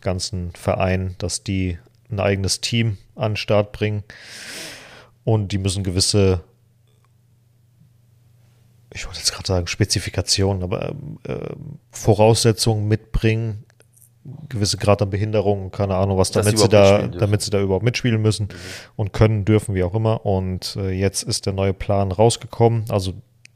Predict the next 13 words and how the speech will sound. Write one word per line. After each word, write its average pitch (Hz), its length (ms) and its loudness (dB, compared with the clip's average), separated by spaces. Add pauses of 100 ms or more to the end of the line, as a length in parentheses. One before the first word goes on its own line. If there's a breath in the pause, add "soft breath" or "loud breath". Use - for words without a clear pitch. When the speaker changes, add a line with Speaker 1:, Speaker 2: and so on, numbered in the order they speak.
(120)
Speaker 1:
die 98 120 -2
neuen 98 240 0
Phasen. 113 400 4
Es 95 120 -2
gibt, - 480 -6
äh, 104 140 -4
vier 123 320 2
Phasen 135 400 4
immer, 135 300 6 (1900 loud breath)
in 117 160 4
denen 120 200 6
sie 107 120 4
spielen. 120 520 4